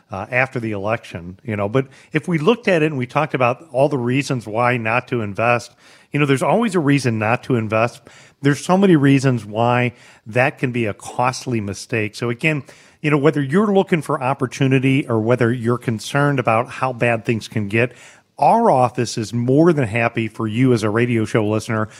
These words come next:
whether you're a client or not, call us up. We'll put together an investment policy statement for you, and we'll help communicate to you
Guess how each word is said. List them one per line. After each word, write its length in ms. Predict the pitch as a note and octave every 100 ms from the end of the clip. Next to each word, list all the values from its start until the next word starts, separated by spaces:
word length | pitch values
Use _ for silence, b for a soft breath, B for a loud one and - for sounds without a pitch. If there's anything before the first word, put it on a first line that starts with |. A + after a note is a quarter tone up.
| B
whether 240 | A#3 B3 G3+
you're 180 | D3
a 40 | B2+
client 380 | - D#3 E3 D3
or 80 |
not, 300 | B2 A#2 C#3
call 280 | - F3 A3
us 160 | A#3 -
up. 240 | A#2+ - b b -
We'll 260 | C3 G#3+
put 200 | A3 G#3
together 340 | E3+ D#3+ D3 C3
an 100 | A2
investment 540 | G2+ A2 C3 - A#2+
policy 460 | B2+ B2+ A2+ - G#2+
statement 460 | - A2+ G#2+ G2+
for 160 | - G#2
you, 160 | G#2 G2+ B B B
and 240 | A#2+ A#2+ B2
we'll 320 | C3 C#3+ F#3
help 300 | C#3 B2+ -
communicate 560 | B2+ B2+ C3 B2+ A#2 -
to 340 | B2 A2+ A2+
you 440 | A#2 B2+ E3 A#2+